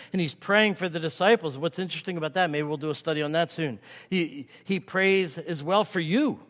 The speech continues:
all those who are gonna believe. Uh, he, he's about to depart from this world, and, and he says this, "Sanctify them." He's speaking to the Father, "Sanctify them, Father,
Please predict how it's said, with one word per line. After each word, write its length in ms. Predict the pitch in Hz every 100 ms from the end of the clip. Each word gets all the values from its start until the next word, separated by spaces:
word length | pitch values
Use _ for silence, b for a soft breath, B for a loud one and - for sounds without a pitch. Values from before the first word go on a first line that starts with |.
| _ _ _ _ _ _ _
all 240 | - 220
those 300 | 247 202 170
who 100 | -
are 120 | 165 151
gonna 160 | 147
believe. 460 | 123 139 135 113 117
Uh, 120 | 147 B B B
he, 260 | 220 196 170
he's 240 | 196 165
about 300 | 175 202 214
to 60 | 208
depart 440 | 185 - 214 226
from 140 | 214
this 180 | 196 175
world, 400 | 180 214 220 185
and, 180 | 156 156 B B
and 100 | 220
he 80 | 220
says 380 | 185 220 202 151
this, 240 | 233 190
"Sanctify 840 | - - 233 262 262 214 - 185
them." 160 | 170 160
He's 120 | 165
speaking 360 | - 269 247 208
to 80 | 196
the 80 |
Father, 440 | 180 220 233 208 175
"Sanctify 880 | - - 262 277 - 208 - 190 175
them, 200 | 156 135
Father, 520 | - 175 170 147 113